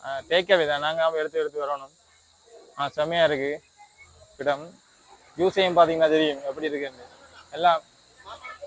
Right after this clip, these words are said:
ஓ-, ஓகே. மாம்பழ ஜூஸ் தான் நம்ம ஆர்டர் பண்ணியிருக்கேன்.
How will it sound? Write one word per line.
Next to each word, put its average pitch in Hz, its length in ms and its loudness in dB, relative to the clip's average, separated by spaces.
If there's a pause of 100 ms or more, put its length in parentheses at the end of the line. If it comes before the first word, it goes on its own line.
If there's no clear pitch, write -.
(180)
ஓ-, 185 240 2
ஓகே. 156 260 0 (2250)
மாம்பழ 156 280 0
ஜூஸ் 143 200 -6
தான் 156 120 -2
நம்ம 147 220 -2
ஆர்டர் 147 180 2
பண்ணியிருக்கேன். 135 420 -8